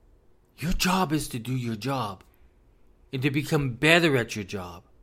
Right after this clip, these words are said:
and to invest in yourself to become even better and better every single day. That's your responsibility to yourself and to the company. If you're gonna try and cancel people out,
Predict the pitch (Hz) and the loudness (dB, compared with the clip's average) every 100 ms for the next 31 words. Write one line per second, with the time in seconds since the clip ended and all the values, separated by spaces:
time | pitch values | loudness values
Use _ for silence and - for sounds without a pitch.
0 | - - _ - _ _ _ - - _ | -20 -20 _ -20 _ _ _ -20 -20 _
1 | _ - _ - 151 147 156 135 170 202 | _ -20 _ -10 -6 -2 0 2 2 2
2 | - 185 160 - 180 170 170 156 151 175 | 2 0 0 2 4 4 0 -4 0 0
3 | 180 170 175 127 208 202 196 175 151 139 | 2 0 -2 -2 2 4 4 2 0 0
4 | 165 151 143 131 127 139 117 120 110 104 | 0 2 0 0 -4 -4 -4 -4 -4 -6
5 | 95 _ _ - _ _ _ _ - - | -8 _ _ -20 _ _ _ _ -18 -4
6 | 160 190 - - 151 147 139 131 - 139 | -2 0 -4 -6 -2 0 0 -2 -4 -2
7 | 127 117 123 104 120 117 117 110 117 110 | -2 -2 -6 -4 -4 -4 -4 -6 -4 -4
8 | 113 - 254 269 - - - - _ _ | -2 6 6 6 -2 -20 -20 -20 _ _
9 | _ _ _ 117 113 117 107 107 90 80 | _ _ _ -8 -4 -4 -6 -8 -10 -12
10 | 73 - _ _ - _ _ - - - | -16 -20 _ _ -20 _ _ -20 -20 -20
11 | _ _ - - _ _ _ - - 104 | _ _ -20 -20 _ _ _ -18 -12 -8
12 | 110 226 233 226 196 165 190 196 202 185 | -2 -2 2 4 4 2 4 4 4 2
13 | 165 151 - - 175 - 151 156 117 101 | 2 -2 -14 0 0 4 4 6 4 0